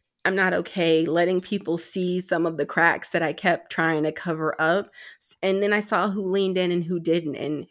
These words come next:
who then identified themselves as a safe space.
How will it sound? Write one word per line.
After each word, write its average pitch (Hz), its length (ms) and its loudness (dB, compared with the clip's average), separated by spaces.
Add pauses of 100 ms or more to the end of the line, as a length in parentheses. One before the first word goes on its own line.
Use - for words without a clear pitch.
who 185 320 2 (400)
then 175 340 2
identified 165 560 0
themselves 151 400 -4
as 143 160 -4
a 151 40 -8
safe 156 420 -4 (180)
space. - 580 -2